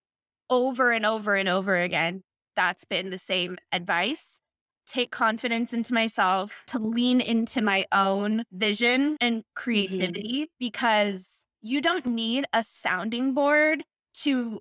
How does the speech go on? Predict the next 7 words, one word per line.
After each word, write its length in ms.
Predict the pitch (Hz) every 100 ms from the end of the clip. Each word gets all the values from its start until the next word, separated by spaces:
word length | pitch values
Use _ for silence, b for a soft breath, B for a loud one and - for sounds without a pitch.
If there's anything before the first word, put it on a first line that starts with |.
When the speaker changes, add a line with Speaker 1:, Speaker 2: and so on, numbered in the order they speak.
| -
Speaker 1:
validate 640 | 208 208 202 208 208 208
your 160 | 220 196
ideas. 800 | 185 185 117 82 50 - - -
Your 280 | 202 233 247
ideas 640 | 247 226 226 254 294 -
can 280 | - 269 247
be 460 | 220 214 208 214